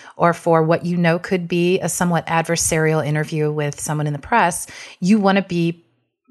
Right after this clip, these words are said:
you're practicing, you're throwing those questions at your candidate over and o-,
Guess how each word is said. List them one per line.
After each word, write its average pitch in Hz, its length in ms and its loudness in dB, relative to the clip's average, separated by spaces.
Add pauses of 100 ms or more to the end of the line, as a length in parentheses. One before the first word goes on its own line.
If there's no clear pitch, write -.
(240)
you're 175 520 0
practicing, 170 520 -2
you're 160 120 -2
throwing 180 460 0
those 156 240 -2
questions 151 440 -4
at 135 80 -6
your 147 120 -6
candidate 139 500 -6
over 160 300 0
and 147 140 -4
o-, 151 260 -4